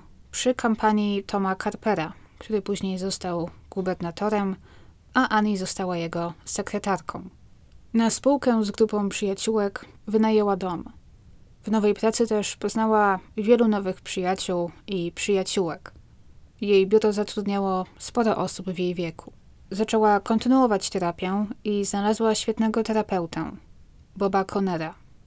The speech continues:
Annie może była młoda, wykształcona, może dostała pracę, która mogła otworzyć jej drzwi do wspaniałej kariery,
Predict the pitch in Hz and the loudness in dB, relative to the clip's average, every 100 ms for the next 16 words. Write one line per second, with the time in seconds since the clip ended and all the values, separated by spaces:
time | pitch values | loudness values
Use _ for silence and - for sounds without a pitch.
0 | - - - 208 202 202 214 220 214 254 | -20 -10 -4 -2 0 0 2 2 6 6
1 | 220 185 170 170 175 185 - - - - | 6 2 -2 -2 -2 -4 -14 -20 -20 -8
2 | 190 190 - 170 - 196 190 165 - - | -6 -6 -6 -6 -4 -2 -2 -4 -8 -10
3 | 202 175 180 180 - 202 185 - 196 190 | -8 -6 -6 -6 -4 -2 -4 -4 -4 -2
4 | 180 175 175 - - - - - - 196 | -4 -6 -8 -14 -20 -20 -20 -20 -6 -2
5 | 180 180 175 185 175 170 165 - 190 - | 0 0 -2 0 0 0 -2 -6 -8 -4
6 | 196 175 175 196 180 165 160 180 196 180 | -4 -4 -6 -6 -6 -6 -8 -2 -2 -2
7 | 180 180 - 185 180 175 180 190 202 208 | -4 -6 -6 -4 -2 -2 -4 -6 -2 0
8 | 185 165 | 0 -4